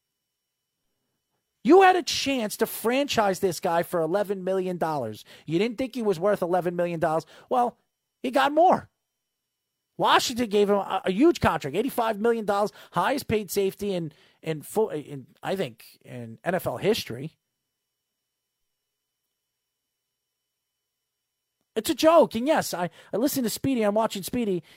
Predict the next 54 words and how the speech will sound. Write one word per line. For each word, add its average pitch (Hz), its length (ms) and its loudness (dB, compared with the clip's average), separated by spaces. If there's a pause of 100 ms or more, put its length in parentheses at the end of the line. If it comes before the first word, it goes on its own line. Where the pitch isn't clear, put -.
He 208 120 4
also 240 260 4
drafted 208 380 0
Flowers 190 500 2
and 202 160 -4
Eli 220 340 0
Apple. 214 260 -2
Absolutely. 214 440 -2 (160)
Eli 339 280 2
Apple 208 280 2
is 151 100 0
not 180 140 0
a 131 60 -6
bust. - 520 -4 (120)
Flowers 269 480 0
is. 147 300 -4 (220)
Eli 339 220 0
Apple's 151 320 -2
not 123 180 -8
a 120 140 -14
bust. - 320 -6 (200)
He 320 100 -4
played 320 300 -2
well 208 220 2
for 196 120 -4
the 170 80 -6
Giants 165 360 -4
in 160 60 -10
the 156 60 -6
beginning 151 260 -6
of 135 60 -6
the 127 60 -12
season, 170 400 -4 (240)
and 156 80 -6
then 202 80 -2
he 247 60 0
was 254 120 -4
traded 214 320 -2
to, 196 240 0
uh, 156 300 2 (400)
the 175 80 -2
Saints, 185 420 -4
and 302 80 -2
he 311 80 -2
played 294 240 0
well 302 160 2
with 311 120 0
the 180 80 -6
Saints. - 540 -10 (580)
Is 220 160 -4
he 240 100 0
a 202 40 2
superstar 226 580 -2
player 226 440 0